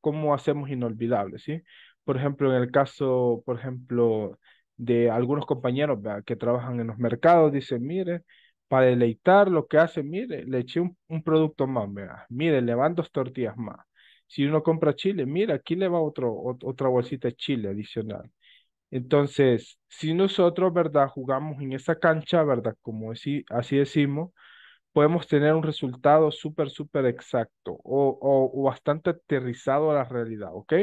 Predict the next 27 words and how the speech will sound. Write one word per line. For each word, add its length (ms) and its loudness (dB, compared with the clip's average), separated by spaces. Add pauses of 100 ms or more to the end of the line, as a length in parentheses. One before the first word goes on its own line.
(1200)
Bueno, 360 0 (880)
luego 340 4
por 140 2
acá, 260 4
¿verdad? 520 0
En 200 -6
la 160 -2
plataforma 680 -2
también 580 -4
aquí 320 -4
hablo 220 2
un 100 -10
poco, 340 -4
¿verdad? 420 -2
De 120 -4
la 120 -2
campaña 560 0
digital, 540 2
¿verdad? 340 -4
En 100 -6
marketing. 580 -2 (540)
Entonces, 580 -4
si 380 -10
yo 380 2 (200)
quiero 380 0
realizar, 680 -2
¿verdad? 380 -12